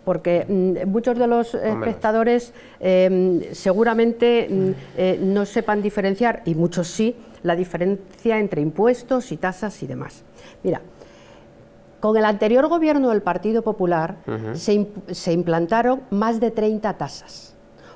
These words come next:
Speaker 1: Una tasa por solicitar la dependencia, una tasa por pedir la revisión de la dependencia, otra tasa por pedir el traslado del expediente a la dependencia.
Speaker 2: Sí.
Speaker 1: O sea, todo eso lo va sumando. Por ser valorado de discapacidad,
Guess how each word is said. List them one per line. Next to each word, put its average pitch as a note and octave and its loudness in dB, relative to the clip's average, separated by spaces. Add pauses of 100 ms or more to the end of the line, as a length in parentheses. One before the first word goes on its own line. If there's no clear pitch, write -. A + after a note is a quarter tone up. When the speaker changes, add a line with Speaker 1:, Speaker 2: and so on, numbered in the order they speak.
(100)
Speaker 1:
Una C4+ 4
tasa D4 2
por C4 0
solicitar F#3+ 0
la G#3+ 2
dependencia, D#3 0 (100)
una G#3 2
tasa C4+ -2
por F3+ 0
pedir F#3+ 2
la A#3 2
revisión F#3+ 0
de G#3 0
la G3+ 0
dependencia, C#3+ -4 (260)
otra G#3 2
tasa A#3+ -2 (240)
por F#3+ 0
pedir F3+ 2
el G#3 2
traslado G#3 0
del G3 2
expediente F3 -2
a G#3+ -2
la G3+ 0
dependencia. D3 -2 (120)
Speaker 2:
Sí. A2 -12
Speaker 1:
O - -10
sea, - -6 (300)
todo D#4+ 4
eso F#4 4
lo G3 4
va G#3 2
sumando. D3 -2 (160)
Por A3+ 0
ser D4 2
valorado D#4 4
de E4 4
discapacidad, E3 -4